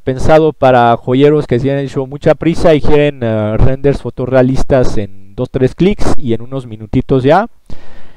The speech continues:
Entonces, bueno, aquí estoy vistiendo la, los materiales en Deep Image, eh, una piedra tipo agua marina en el centro, así un azul clarito.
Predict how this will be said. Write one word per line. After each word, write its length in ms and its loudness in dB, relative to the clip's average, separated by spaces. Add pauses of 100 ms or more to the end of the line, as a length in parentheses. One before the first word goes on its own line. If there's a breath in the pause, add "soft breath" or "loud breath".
(320 soft breath)
Entonces, 400 -4
bueno, 180 -6
aquí 160 -2
estoy 240 -4
vistiendo 680 -2
la, 340 2
los 160 -6
materiales 720 0
en 160 -2
Deep 200 -8
Image, 640 -4
eh, 380 -4
una 220 -6
piedra 640 2
tipo 240 -8
agua 200 -4
marina 340 -4
en 100 -4
el 140 -6
centro, 420 -2
así 220 0
un 160 -12
azul 260 -14
clarito. 640 -2